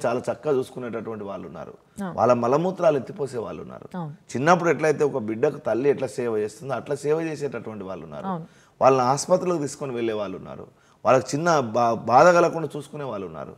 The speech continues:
Speaker 2: Hmm.
Speaker 1: ఇవాళ అరవై ఏళ్ళు దాటినాయంటే ప్రతి వాళ్ళకి ఎస్బీహెచ్ అకౌంట్ కదమ్మా. ఎస్బీహెచ్ అంటే షుగర్, ఎస్ అంటే షుగర్, బి అంటే బీపీ, హెచ్ అంటే హార్ట్. ఇది లేనివాడు ఎవడు లేడు.
Speaker 2: అవును.
Speaker 1: దానికోసం ఎంతమంది పిల్లలు సేవ చేయట్లేదు తల్లిదండ్రులకు? చాలామంది చేస్తున్నారు.
Speaker 2: Hmm.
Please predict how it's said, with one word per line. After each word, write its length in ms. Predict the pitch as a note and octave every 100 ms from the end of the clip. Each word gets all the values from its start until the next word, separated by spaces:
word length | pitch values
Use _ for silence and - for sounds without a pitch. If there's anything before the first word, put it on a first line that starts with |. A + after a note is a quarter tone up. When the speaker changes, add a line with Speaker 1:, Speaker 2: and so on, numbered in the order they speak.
| G#3
Speaker 2:
Hmm. 100 | - - -
Speaker 1:
ఇవాళ 160 | B2+ B2+
అరవై 260 | B2 C#3
ఏళ్ళు 140 | E3+ E3+
దాటినాయంటే 480 | E3 D3+ E3+ F#3
ప్రతి 240 | F#3 D3 D#3+
వాళ్ళకి 320 | F3 F#3 D#3+
ఎస్బీహెచ్ 400 | D3 D3+ F3+ E3+
అకౌంట్ 340 | E3 D#3+ C#3
కదమ్మా. 440 | A#2+ G#2 G#2+ D#3+ D3 - _ _ -
ఎస్బీహెచ్ 380 | A#2+ C#3+ E3 D#3
అంటే 180 | D#3+
షుగర్, 400 | D#3 C#3+ B2+ A#2+
ఎస్ 220 | G#2 A#2+ D3
అంటే 160 | C3+
షుగర్, 280 | C3 D3+ F3
బి 220 | E3 D3
అంటే 180 | D3 C#3
బీపీ, 360 | B2 D#3+ - G3
హెచ్ 160 | D3
అంటే 180 | D#3 D3
హార్ట్. 320 | A#2 G#2+ - F#2+ _ _ _ _
ఇది 100 | C3
లేనివాడు 440 | C#3 D#3+ G3 G3 F3
ఎవడు 200 | F#3 F3+
లేడు. 260 | C#3+ C3 C3+ G3+
Speaker 2:
అవును. 220 | G3 E3+
Speaker 1:
దానికోసం 380 | D3 D3+ F3+ F3+
ఎంతమంది 380 | F3 G3 G3+ F#3+ F#3+
పిల్లలు 240 | G3 F#3+
సేవ 220 | F#3+ F#3+
చేయట్లేదు 380 | F#3+ F#3 F3 F3
తల్లిదండ్రులకు? 420 | D#3+ E3 E3+ D#3+ C#3
చాలామంది 380 | D#3+ G#3+ A#3+ F#3+
చేస్తున్నారు. 480 | G3 - D3+ G#2 -
Speaker 2:
Hmm. 100 | F#3+